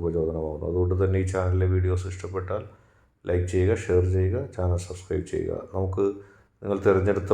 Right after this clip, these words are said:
ഫയലുകൾ, നിങ്ങൾ ആ വ്യക്തിയെ ഓർത്ത് ആദ്യം നിങ്ങളുടെ മനസ്സിൽ കണ്ട ഫയൽ, ഒന്നാമത്തെ പൂച്ചക്കുട്ടിയാണെങ്കിൽ ആ റീഡിങ്ങിനെ കുറിച്ചാണ് നമ്മൾ പറയുന്നത്. നമുക്ക് പൂച്ചക്കുട്ടി എന്ന ഫയലിലേക്ക് പോകാം. നിങ്ങൾ ഏറ്റവും കൂടുതൽ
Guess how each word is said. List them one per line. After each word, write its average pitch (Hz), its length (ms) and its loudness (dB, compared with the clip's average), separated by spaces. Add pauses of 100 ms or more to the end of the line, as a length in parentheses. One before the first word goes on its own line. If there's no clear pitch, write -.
ഫയലുകൾ, 85 420 2 (140)
നിങ്ങൾ 90 240 -2
ആ - 80 4
വ്യക്തിയെ 90 400 0
ഓർത്ത് 90 300 -2 (100)
ആദ്യം 85 260 -2
നിങ്ങളുടെ 87 320 -4
മനസ്സിൽ 85 440 -6 (180)
കണ്ട 85 360 -6 (100)
ഫയൽ, 85 280 -4 (680)
ഒന്നാമത്തെ 113 460 2 (100)
പൂച്ചക്കുട്ടിയാണെങ്കിൽ 104 1080 4 (220)
ആ 92 40 4 (340)
റീഡിങ്ങിനെ 87 440 -2
കുറിച്ചാണ് 85 500 -8 (200)
നമ്മൾ 90 180 -2 (120)
പറയുന്നത്. 82 440 -4 (640)
നമുക്ക് 87 260 -2 (220)
പൂച്ചക്കുട്ടി 90 540 -2
എന്ന 85 180 0 (220)
ഫയലിലേക്ക് 82 500 -2
പോകാം. 82 320 -6 (1120)
നിങ്ങൾ 101 240 2 (100)
ഏറ്റവും 110 460 4
കൂടുതൽ 92 320 4